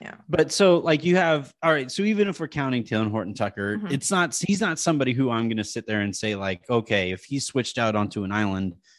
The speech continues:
Speaker 1: in the way that, you know, <laughs> teams want to, uh, that I feel super confident." We've even seen with Austin Reaves, who I think has been better than anticipated, uh, in those spots. Like, we're starting to see him get knocked off his spot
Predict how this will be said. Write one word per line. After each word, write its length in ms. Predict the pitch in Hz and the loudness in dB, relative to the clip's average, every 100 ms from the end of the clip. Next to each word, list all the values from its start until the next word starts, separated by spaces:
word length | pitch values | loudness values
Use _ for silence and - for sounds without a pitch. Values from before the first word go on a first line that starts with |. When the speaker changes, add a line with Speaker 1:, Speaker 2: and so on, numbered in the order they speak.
| _ _ - | _ _ -4
Speaker 1:
in 120 | 113 | -2
the 80 | 104 | 2
way 220 | 120 113 | 2 4
that, 320 | 107 107 - _ _ | 2 0 -2 _ _
you 140 | - 107 | -4 0
know, 160 | 98 101 - | 2 0 2
<laughs> 500 | 214 - 131 123 - | 0 0 -10 -20 -8
teams 320 | - 143 135 | 2 4 4
want 360 | 110 107 131 131 | 2 0 0 -2
to, 340 | - 95 90 - _ _ _ - | -4 -4 -4 -10 _ _ _ -6
uh, 200 | 104 104 | -2 0
that 160 | 123 113 | 2 0
I 100 | 113 | 0
feel 240 | 139 113 | 2 2
super 320 | - 131 110 | 2 0 -2
confident." 420 | 101 123 127 101 | -2 -2 -2 -2
We've 180 | 131 190 | 2 4
even 240 | 233 175 135 | 4 2 0
seen 420 | - 151 139 123 _ _ _ | -2 0 0 -4 _ _ _
with 160 | 131 | -6
Austin 360 | 147 135 - 127 | 0 -2 0 -2
Reaves, 260 | 160 208 117 | 0 -2 -2
who 60 | |
I 80 | 117 | -4
think 220 | 110 127 | -2 -4
has 120 | 127 107 | -4 -2
been 200 | 113 104 | -2 0
better 240 | 110 117 | -2 -2
than 160 | 110 104 | -2 -2
anticipated, 840 | 101 - 127 107 113 107 98 90 - _ _ _ _ _ _ _ _ - | -4 -6 -10 -6 -2 0 2 0 -6 _ _ _ _ _ _ _ _ -6
uh, 440 | 123 107 98 101 - - | 0 2 2 0 -6 0
in 160 | 135 | 4
those 240 | 131 117 110 | 6 4 0
spots. 520 | - 107 104 - - | -4 -4 -4 -8 -8
Like, 180 | 131 123 | -4 -2
we're 200 | 123 139 | 2 2
starting 320 | 139 175 156 147 | 2 2 4 2
to 60 | |
see 160 | - 143 | 0 0
him 220 | 131 180 | 2 2
get 160 | 151 113 | 0 -2
knocked 280 | 113 101 113 | -2 -2 -4
off 220 | 101 95 | -6 -6
his 120 | 98 | -10
spot 340 | - 98 92 | -4 -2 -2